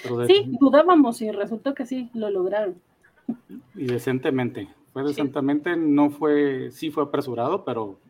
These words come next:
Speaker 1: yo creo que decentemente bien. Lo único que sí no me gustó fue el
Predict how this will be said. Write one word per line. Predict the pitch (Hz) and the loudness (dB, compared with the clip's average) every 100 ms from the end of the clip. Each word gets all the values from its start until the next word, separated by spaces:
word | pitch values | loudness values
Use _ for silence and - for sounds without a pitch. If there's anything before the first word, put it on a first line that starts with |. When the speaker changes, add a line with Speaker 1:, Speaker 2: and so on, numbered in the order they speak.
| _ _ _ _ 127 | _ _ _ _ -14
Speaker 1:
yo | 120 | -10
creo | - 127 | -8 -6
que | |
decentemente | 123 123 120 131 127 135 175 | -4 -6 -4 -2 -2 -4 -8
bien. | 143 127 214 - _ _ _ _ _ _ _ _ _ _ _ _ _ _ _ 277 214 | -4 -4 -6 -14 _ _ _ _ _ _ _ _ _ _ _ _ _ _ _ -20 -12
Lo | 123 131 | -4 0
único | 131 151 151 | 2 2 2
que | 151 | 0
sí | 135 147 | 2 2
no | 160 | 2
me | 147 | 2
gustó | 135 147 | 2 0
fue | 151 147 | 2 2
el | 147 135 120 110 101 | 2 0 -2 -4 -12